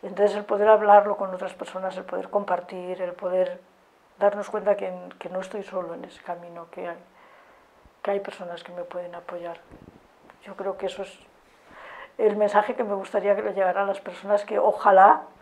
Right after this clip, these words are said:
hubiera cada día menos que necesitaran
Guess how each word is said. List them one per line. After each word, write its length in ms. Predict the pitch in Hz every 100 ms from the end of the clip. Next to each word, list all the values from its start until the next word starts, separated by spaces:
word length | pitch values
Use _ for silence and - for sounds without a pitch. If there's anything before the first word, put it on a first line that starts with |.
| - - -
hubiera 320 | 180 180 185
cada 220 | 202 196 185
día 200 | 190 180
menos 360 | 190 190 180
que 100 | 185
necesitaran 960 | 175 175 180 175 185 180 175 170 170